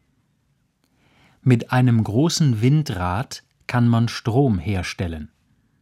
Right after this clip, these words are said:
So ein Windrad ist manchmal mehr als einhundert Meter hoch. Der Strom entsteht, wenn die Flügel von dem Rad sich drehen.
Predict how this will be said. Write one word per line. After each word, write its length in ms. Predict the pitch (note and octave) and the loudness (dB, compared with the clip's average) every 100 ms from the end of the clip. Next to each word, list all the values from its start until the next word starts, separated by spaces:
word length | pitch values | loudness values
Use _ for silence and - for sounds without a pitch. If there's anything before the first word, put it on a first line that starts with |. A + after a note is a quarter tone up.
| _ _ _ _ _ _ - | _ _ _ _ _ _ -8
So 300 | G#2 B2+ E3 | -2 0 0
ein 300 | C3 B2 G#2+ | 0 0 2
Windrad 680 | B2+ D#3 C#3 F#2 F#2 C#3+ - | 2 0 -2 -6 -4 -4 -8
ist 320 | - G#2+ - | -8 -6 -2
manchmal 680 | A2 C3 C3+ C#3 B2 B2+ A#2 | 0 0 -2 -2 0 0 0
mehr 540 | G#2+ A2 B2 C3 - | 0 2 2 0 -2
als 320 | A2+ G#2 - | -6 -6 -8
einhundert 600 | A#2 B2 C#3+ C#3 C3+ C3 B2+ | -2 0 0 0 0 -2 0
Meter 440 | A2 - F#2 E2 | -2 -2 -6 -8
hoch. 380 | F#2 D#2+ - _ _ _ _ _ _ _ _ _ _ _ _ _ _ _ - | -10 -12 -16 _ _ _ _ _ _ _ _ _ _ _ _ _ _ _ -2
Der 160 | A#2 G2 | 0 0
Strom 520 | - - G2 C3+ D#3+ | -4 -2 2 2 2
entsteht, 800 | A#2+ G#2+ - - G2 C#3 - - _ _ _ _ - | 0 -2 -4 -4 -2 -2 -6 -20 _ _ _ _ -4
wenn 240 | A2+ A2 | 0 2
die 140 | G#2+ G#2 | 0 -4
Flügel 640 | - A#2 C3 D3 D3+ D#3 | -2 2 2 4 2 2
von 260 | - B2 A2 | 0 0 2
dem 220 | A2 G#2 | 0 -2
Rad 480 | F#2+ G2 A2 - - | -2 -2 -4 -6 -14
sich 320 | A2 A2 - | -8 -6 -6
drehen. 540 | - G#2 G#2+ D#2+ D#2+ | -4 -2 -2 -4 -10